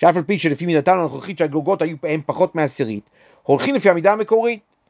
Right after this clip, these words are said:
נחשב שהוא הפריש מס-, עשירית. אמרת דברים כמו שהן, בעציר לו, יש פה חיסרון, חסרות.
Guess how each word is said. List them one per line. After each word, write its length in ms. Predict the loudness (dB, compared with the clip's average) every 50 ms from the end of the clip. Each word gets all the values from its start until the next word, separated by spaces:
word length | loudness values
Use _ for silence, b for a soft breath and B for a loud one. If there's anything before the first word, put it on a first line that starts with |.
| _ _ _
נחשב 400 | -4 -4 -4 -2 2 4 4 4
שהוא 200 | 4 2 0 0
הפריש 280 | 0 -2 -6 -6 -4 -4
מס-, 180 | -6 -8 -6
עשירית. 440 | -8 -8 -8 -6 -6 -8 -8 -6 -4 -4
אמרת 240 | -2 0 0 0 0
דברים 280 | -4 -6 -4 -6 -6 -6
כמו 180 | -2 -4 -4
שהן, 300 | -2 2 2 2 2 2 -2 b b b b b b b b 0
בעציר 380 | 2 2 2 2 -2 -4 -2
לו, 240 | 0 -2 -2 -2 -4
יש 180 | -6 -8 -10 -8
פה 380 | -6 -4 -4 -4 -4 -6 -8 -12 _ _
חיסרון, 600 | -18 -16 -16 -2 0 4 6 8 8 6 6 0 -6
חסרות. 520 | -6 -6 -6 -4 -4 -2 -2 -2 -2 -4